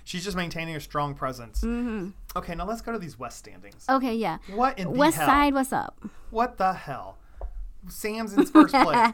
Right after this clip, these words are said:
Speaker 2: <laughs> She is killing it.
Speaker 1: Undefeated.
Speaker 2: Straight murdering it.
Speaker 1: She is, this is her first year.
Speaker 2: I,
Speaker 1: She
Speaker 2: well,
Speaker 1: didn't even wanna do
Speaker 2: technically
Speaker 1: it.
Speaker 2: she's done it once, but she,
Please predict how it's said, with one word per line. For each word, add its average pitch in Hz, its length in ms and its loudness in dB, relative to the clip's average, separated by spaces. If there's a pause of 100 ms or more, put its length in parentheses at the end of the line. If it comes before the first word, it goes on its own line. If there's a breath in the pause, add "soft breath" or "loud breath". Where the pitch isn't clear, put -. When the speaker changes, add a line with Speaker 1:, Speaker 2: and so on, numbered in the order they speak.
(100)
Speaker 2:
<laughs> - 140 -14
She 339 140 0
is 370 260 0
killing 359 500 6
it. 226 140 4
Speaker 1:
Undefeated. 208 640 -4
Speaker 2:
Straight 320 340 0
murdering 277 600 6
it. 165 140 0
Speaker 1:
She 262 380 -4
is, 214 260 -6
this 247 220 -6
is 247 140 -6
her 247 120 -4
first 240 320 0
year. 277 380 -2
Speaker 2:
I, 269 120 0
Speaker 1:
She - 140 -14
Speaker 2:
well, 311 360 8
Speaker 1:
didn't 311 120 0
even 294 140 0
wanna 330 140 10
do 370 80 0
Speaker 2:
technically 370 300 4
Speaker 1:
it. 349 60 4
Speaker 2:
she's 294 240 4
done 269 220 4
it 277 160 4
once, 240 440 0
but 214 480 -2 (100)
she, 208 1120 -4